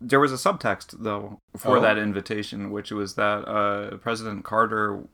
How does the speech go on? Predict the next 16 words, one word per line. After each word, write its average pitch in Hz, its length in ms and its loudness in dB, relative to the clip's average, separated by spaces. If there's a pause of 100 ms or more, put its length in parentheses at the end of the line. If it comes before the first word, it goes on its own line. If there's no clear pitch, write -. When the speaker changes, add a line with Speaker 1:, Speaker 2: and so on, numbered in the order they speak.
(140)
Speaker 1:
had 95 180 -4
something 104 300 -4
weighing 98 240 -2
heavily 107 340 -2
on 98 160 -4
his 95 140 -8
mind, 117 480 0
which 104 180 -8
was 98 180 -8
that 101 320 -2 (120)
he 135 100 -4
had 127 140 4
to 135 60 0
make 127 200 0
a 110 40 -6
decision 117 760 -4